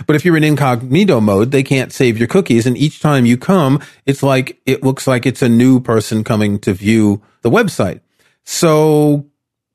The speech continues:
if people, if websites can't detect incognito mode, publishers are going to be a little bit annoyed by that.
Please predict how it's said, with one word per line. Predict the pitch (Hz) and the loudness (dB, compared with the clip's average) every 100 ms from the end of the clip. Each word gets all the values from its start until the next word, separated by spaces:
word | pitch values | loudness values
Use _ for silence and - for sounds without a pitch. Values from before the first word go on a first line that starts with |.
| _ | _
if | 180 170 _ | -2 -2 _
people, | - 233 240 262 240 208 | -4 -2 0 0 0 -2
if | 143 | -2
websites | 190 226 220 196 | 0 0 -2 -2
can't | - 180 | 0 -2
detect | 170 - 180 175 | -4 -2 -2 -2
incognito | - 160 156 139 120 127 220 185 | -2 0 0 0 0 0 2 2
mode, | 110 101 95 135 - _ _ | 2 2 2 0 -6 _ _
publishers | 190 269 208 165 143 | -2 0 0 0 0
are | |
going | 143 151 156 156 | 0 2 2 0
to | - | 0
be | 143 | 2
a | |
little | 147 170 | 2 2
bit | 165 | 2
annoyed | 151 151 170 127 | 2 2 2 0
by | 95 85 | -4 -6
that. | 69 65 | -10 -12